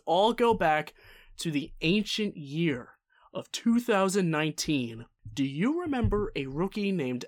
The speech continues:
Aristides Aquino? The guy who the Reds called up right after the All-Star break, absolutely destroyed the baseball in the month of August and then disappeared off the earth to never be heard from again.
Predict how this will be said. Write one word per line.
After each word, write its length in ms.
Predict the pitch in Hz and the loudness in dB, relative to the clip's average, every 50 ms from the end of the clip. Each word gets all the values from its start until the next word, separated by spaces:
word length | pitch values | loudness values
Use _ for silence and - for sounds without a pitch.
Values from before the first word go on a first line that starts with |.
| - - | -10 -6
Aristides 800 | 135 160 175 202 214 - - - - 175 170 165 170 170 160 - - | -4 -2 0 0 0 -2 -2 -2 -2 0 0 2 2 0 0 -2 -6
Aquino? 720 | - - - - - 175 170 156 143 120 117 - - - - _ _ _ _ - _ _ _ _ _ _ - | -10 -10 -10 -6 -2 0 2 2 0 -2 -4 -8 -10 -14 -18 _ _ _ _ -20 _ _ _ _ _ _ -2
The 100 | 165 165 | 0 2
guy 280 | 196 202 202 202 196 | 4 4 4 4 4
who 320 | 185 190 196 190 190 185 175 | 4 2 2 2 4 2 2
the 120 | 165 151 | 2 0
Reds 260 | 147 170 180 175 - | 2 2 0 0 -2
called 340 | - - 180 175 170 170 160 | -4 -2 2 2 4 4 4
up 220 | 160 156 156 151 - | 4 4 4 4 2
right 280 | 143 127 143 143 151 147 | -2 -2 0 0 2 2
after 220 | 143 143 - 151 | 0 0 0 0
the 120 | 143 135 | 0 2
All-Star 420 | 139 135 131 127 - - 143 135 127 | 4 4 2 2 2 0 0 0 0
break, 420 | 127 135 131 131 131 127 - - _ _ _ _ _ _ _ _ _ _ - | 0 0 0 0 0 -2 -6 -10 _ _ _ _ _ _ _ _ _ _ 0
absolutely 640 | 175 185 185 - - 202 202 202 196 190 190 180 | 0 0 0 0 0 0 0 0 0 -2 -4 -4
destroyed 840 | 165 165 151 - - - - - 165 147 143 151 160 185 190 185 190 | -4 -4 -4 -4 -6 -8 -8 -8 -6 -4 -2 0 2 4 4 4 4
the 60 | 196 | 2
baseball 460 | 170 175 170 170 165 - 175 165 160 160 | 0 2 2 0 0 0 2 2 2 4
in 60 | 156 | 2
the 60 | 156 | 2
month 200 | 160 156 160 160 | 2 2 2 2
of 100 | 170 160 | 2 2
August 520 | 147 139 139 135 143 143 139 - - - - _ _ - | 2 2 2 2 0 0 -2 -2 -6 -12 -16 _ _ 0
and 160 | 160 175 170 | 2 4 4
then 140 | 165 160 160 | 4 4 2
disappeared 520 | 156 156 147 - - - 160 151 151 147 | 0 0 -2 -2 -2 0 2 2 4 4
off 180 | 151 147 147 - | 4 4 4 2
the 120 | 156 139 | 2 2
earth 240 | 143 147 147 143 - - | 2 2 2 0 -2 -4
to 140 | 135 117 | -4 -4
never 320 | 113 117 120 135 151 165 156 | -2 -2 0 0 2 2 2
be 160 | 156 151 143 | 2 2 2
heard 220 | 143 156 151 147 | 2 2 0 0
from 160 | - 156 147 143 | 0 0 0 0
again. 340 | 131 139 143 156 165 165 | 2 2 2 2 0 -2